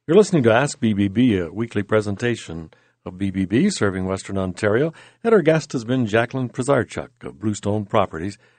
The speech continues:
recipients of the twenty seventeen Business Integrity Award. And we'll return in a moment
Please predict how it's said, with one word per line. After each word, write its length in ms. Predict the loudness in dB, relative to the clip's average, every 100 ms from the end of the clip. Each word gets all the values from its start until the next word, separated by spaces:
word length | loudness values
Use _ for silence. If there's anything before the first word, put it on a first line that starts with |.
| _ -8
recipients 580 | -2 0 0 -4 -4
of 80 | -6
the 80 | -4
twenty 240 | -2 0
seventeen 600 | 0 -2 -2 -4 -2 0
Business 380 | 0 -2 -2 -4
Integrity 480 | -6 -4 -2 -2 0
Award. 480 | 0 0 -2 -6 -16 _ -12
And 180 | -6 2
we'll 160 | 4
return 380 | 4 4 4 4
in 60 | 4
a 40 |
moment 380 | 4 4 0